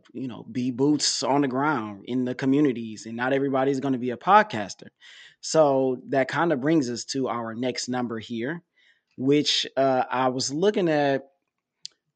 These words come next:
okay, what's kind of a big deal right now? And <laughs> maybe you've touched on it, maybe you haven't, but our next number here is four hundred billion because apparently,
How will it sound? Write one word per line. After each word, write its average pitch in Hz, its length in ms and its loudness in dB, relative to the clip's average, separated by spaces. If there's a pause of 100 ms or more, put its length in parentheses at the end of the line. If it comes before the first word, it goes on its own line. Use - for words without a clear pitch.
(340)
okay, 156 280 2
what's - 640 0
kind 135 280 -2
of 120 300 -2 (720)
a 127 100 -6
big 120 260 -2
deal 135 240 4
right 139 220 4
now? 165 400 -2 (680)
And 127 440 -2
<laughs> - 400 -6
maybe 123 320 -2
you've 131 160 0
touched 147 280 0
on 147 120 2
it, 147 60 2
maybe 123 260 0
you 120 120 -2
haven't, 143 420 2 (480)
but 160 680 4 (100)
our 131 140 -2
next 139 240 -2
number 135 260 2
here 156 320 4
is 135 160 4
four 147 340 4
hundred 143 280 -2
billion 143 580 0 (800)
because 131 640 4
apparently, 139 880 -2